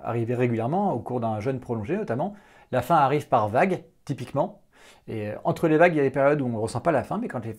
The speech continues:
les vagues arrivent, ça peut être un petit peu désagréable. Et ben, à ce moment-là, boire un mug de tisane, eh ben, ça peut tout à fait faire passer le... faire passer la faim.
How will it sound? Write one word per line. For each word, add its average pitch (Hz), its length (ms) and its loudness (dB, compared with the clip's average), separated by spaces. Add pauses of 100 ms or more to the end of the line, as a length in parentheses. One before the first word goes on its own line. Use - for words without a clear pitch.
les 131 140 -4
vagues 160 180 6
arrivent, 156 320 6
ça 131 160 -6
peut - 100 -6
être - 160 -8
un 143 60 -4
petit 151 140 -12
peu 165 100 -2
désagréable. 131 540 -2 (360)
Et 131 60 2
ben, 147 160 6
à 196 140 8
ce 208 100 -6
moment-là, 180 480 0 (220)
boire 175 320 8
un 147 80 6
mug 190 240 4
de 190 80 0
tisane, 175 500 0
eh - 80 -12
ben, 120 80 -10
ça - 160 -6
peut 180 140 0
tout 254 220 -2
à 214 60 4
fait 214 200 0
faire 190 180 -2
passer 160 240 -6
le... 135 460 0
faire 151 100 -2
passer 135 220 -8
la 123 80 -6
faim. - 180 -12